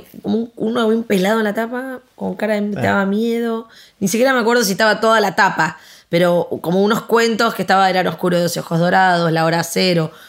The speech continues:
Speaker 1: muchos cuentos de, de él que era como una sensación de lo raro y lo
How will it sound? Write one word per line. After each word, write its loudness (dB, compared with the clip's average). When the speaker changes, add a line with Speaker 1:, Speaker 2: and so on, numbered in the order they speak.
Speaker 1:
muchos -2
cuentos 0
de, -4
de 2
él 0
que -2
era -2
como -2
una 0
sensación -2
de 0
lo -6
raro 0
y -4
lo -10